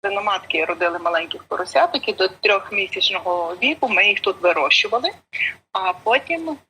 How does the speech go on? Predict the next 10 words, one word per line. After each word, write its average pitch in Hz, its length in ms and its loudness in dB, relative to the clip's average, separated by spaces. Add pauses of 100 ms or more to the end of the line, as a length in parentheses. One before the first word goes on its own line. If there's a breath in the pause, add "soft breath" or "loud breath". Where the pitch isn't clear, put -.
(260)
ми 226 240 2
їх 226 560 -2
усіх - 680 -4
передавали 214 640 2
на 196 260 0 (280 loud breath)
відгодівельні 214 640 0
комплекси, - 560 -4 (760)
де 196 160 2
вже 233 160 0
їх 247 240 -4